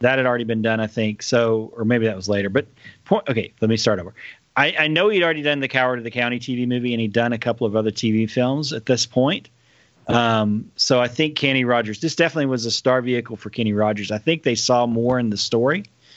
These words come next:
than, uh, a normal T V movie, and so they thought, "We could make some money at the box office with this." Uh, it didn't cost anything to make, so <laughs> obviously,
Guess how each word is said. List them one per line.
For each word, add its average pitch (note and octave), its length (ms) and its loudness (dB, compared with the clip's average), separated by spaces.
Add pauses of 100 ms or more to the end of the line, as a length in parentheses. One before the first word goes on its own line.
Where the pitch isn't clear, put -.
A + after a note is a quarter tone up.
(360)
than, A2+ 720 2 (480)
uh, G#2+ 380 0 (140)
a A2+ 80 2
normal A#2+ 360 4
T B2 180 2
V A#2+ 140 4
movie, B2 400 2
and G#2+ 120 -2
so A#2 160 4
they G#2+ 120 2
thought, A2 380 0 (200)
"We A2 120 0
could A2 140 -2
make G#2+ 200 0
some A2+ 160 0
money A2 220 2
at G#2 100 -4
the G2+ 60 -4
box G#2+ 300 0
office - 340 -2
with - 120 -10
this." F3 300 0 (640)
Uh, A2 200 2
it A2+ 160 0
didn't B2 220 0
cost C3+ 340 -2
anything A2 360 0
to F#2 60 -6
make, C#3 480 -2 (160)
so C3 420 0
<laughs> B2 140 -4
obviously, D3 760 -2